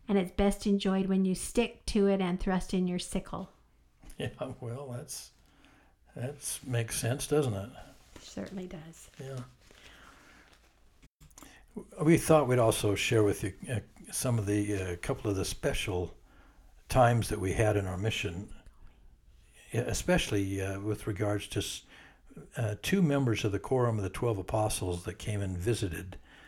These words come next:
Speaker 2: our mission at different times. And, um, the first one was Elder Todd Christofferson. He had come and had a, uh,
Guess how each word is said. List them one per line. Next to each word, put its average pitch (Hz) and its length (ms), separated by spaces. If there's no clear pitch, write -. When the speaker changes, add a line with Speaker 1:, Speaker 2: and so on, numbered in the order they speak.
Speaker 2:
our 101 180
mission 113 580
at 107 240
different 113 340
times. 95 580
And, 110 400
um, 104 600
the 107 100
first - 340
one 101 140
was 95 380
Elder 107 380
Todd 113 360
Christofferson. 104 880
He 127 220
had 107 200
come 110 460
and 101 300
had 107 280
a, 104 300
uh, 98 260